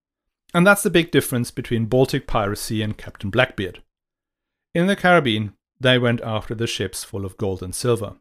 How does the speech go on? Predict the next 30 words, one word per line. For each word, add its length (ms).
and 180
that 180
requires 520
no 160
fence 340
at 120
all. 320
What 140
they 140
needed 540
was 220
a 60
safe 380
place 300
to 100
make 240
repairs 500
and 260
maybe 460
somewhere 480
to 160
get 200
a 40
barrel 340
of 80
rum 360
and 240
some 280
female 360
entertainment. 580